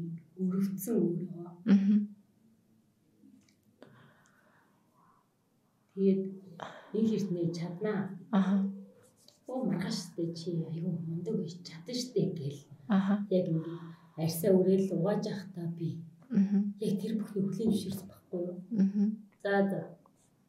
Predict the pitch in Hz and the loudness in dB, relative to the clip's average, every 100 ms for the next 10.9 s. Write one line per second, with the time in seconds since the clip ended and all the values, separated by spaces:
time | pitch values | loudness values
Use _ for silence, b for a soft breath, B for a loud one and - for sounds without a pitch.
0 | - _ _ _ _ _ _ _ _ _ | -20 _ _ _ _ _ _ _ _ _
1 | _ _ - - _ _ _ _ _ _ | _ _ -20 -20 _ _ _ _ _ _
2 | _ _ _ _ - _ _ - 208 233 | _ _ _ _ -20 _ _ -4 0 4
3 | 233 - 254 269 294 262 214 202 202 - | 4 4 2 8 10 10 8 4 4 0
4 | 233 240 285 285 - - - 202 190 202 | 2 6 8 8 4 -2 0 0 2 2
5 | 175 - 220 190 - - - 180 165 - | 2 2 2 2 2 -4 0 2 2 2
6 | 196 196 196 - - _ _ _ _ _ | 2 2 0 -4 -18 _ _ _ _ _
7 | 220 220 226 208 208 208 214 226 - 240 | -4 2 2 2 0 0 0 -2 0 4
8 | 240 196 196 - - 214 208 202 - - | 6 8 6 4 -2 -4 -6 -8 -12 -20
9 | _ _ - 202 196 B B B B _ | _ _ 2 2 2 B B B B _
10 | _ - - 262 262 254 233 202 | _ -12 -2 0 2 2 4 2